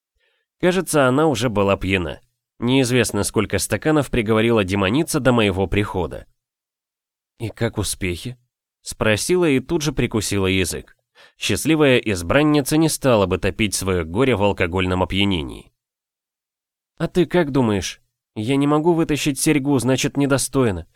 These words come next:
Как же бесят все их заморочки». И стакан полетел в стену за спину бармену. Тот даже не дёрнулся.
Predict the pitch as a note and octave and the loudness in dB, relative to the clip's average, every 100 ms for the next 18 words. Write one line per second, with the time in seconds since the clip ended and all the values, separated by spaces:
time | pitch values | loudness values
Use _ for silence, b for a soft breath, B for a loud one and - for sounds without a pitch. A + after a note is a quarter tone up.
0 | B B - D#3+ D3 D3+ D#3 D3 C3 - | B B -6 -4 -2 -2 0 0 -2 -4
1 | - B2 G#2 B2 B2+ B2 G2+ - D#2 - | -2 0 0 2 4 4 2 -4 -12 -18
2 | _ _ _ _ _ _ _ - A2+ A#2 | _ _ _ _ _ _ _ -6 -4 -2
3 | A2 F3 E3 B2 A2 B2 C3+ B2+ - D3+ | 0 0 0 0 0 2 2 2 -2 0
4 | E3 D3+ G#2+ A2 - G#2+ G#2+ G#2 G#2 D#2+ | 2 2 2 -2 -2 0 0 2 2 0
5 | C2+ A#1 - _ _ _ _ _ _ E3 | -4 -16 -20 _ _ _ _ _ _ -4
6 | D#3 C#3 B2 A#2+ B2 A2 A2 F#2+ E2+ C#2+ | 0 2 2 2 2 2 2 0 -2 -6
7 | - - | -8 -12